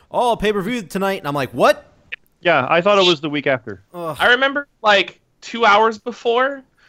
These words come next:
Speaker 3: but even
Speaker 1: Ugh.
Speaker 3: then I was, like, out with my girlfriend, and I thought, I was just like, "Yeah, I'm, I'm not in a hurry to come home and see it." So I, I took my time. We got dinner, went to Walmart,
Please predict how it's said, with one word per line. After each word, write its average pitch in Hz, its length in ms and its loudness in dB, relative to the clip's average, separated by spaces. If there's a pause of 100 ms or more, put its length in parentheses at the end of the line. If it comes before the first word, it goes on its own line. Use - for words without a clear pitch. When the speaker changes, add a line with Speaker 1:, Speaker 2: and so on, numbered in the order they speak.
(200)
Speaker 3:
but 190 200 2
even 208 140 0
Speaker 1:
Ugh. 196 60 -2
Speaker 3:
then 190 120 2
I 156 80 4
was, 147 100 -4
like, 143 240 -4
out 151 80 -8
with 151 120 -10
my 151 120 -4
girlfriend, 143 380 -4
and 139 80 -4
I 123 80 -4
thought, 123 180 0
I 123 60 4
was 131 140 -4
just 127 120 -16
like, 123 180 -6
"Yeah, 156 220 4
I'm, 151 200 2
I'm 139 260 -2
not 135 160 -4
in 127 80 -10
a - 20 -12
hurry 127 220 -10
to 117 80 -12
come 135 160 -12
home 117 120 -8
and 107 80 -12
see 107 160 -8
it." 98 120 -8
So 135 80 0
I, 127 80 4 (160)
I 120 80 -2
took 127 180 -10
my 120 100 -6
time. 117 220 -6
We 123 80 -4
got 127 160 -2
dinner, 196 340 2
went 131 200 -4
to 131 60 -12
Walmart, 151 560 2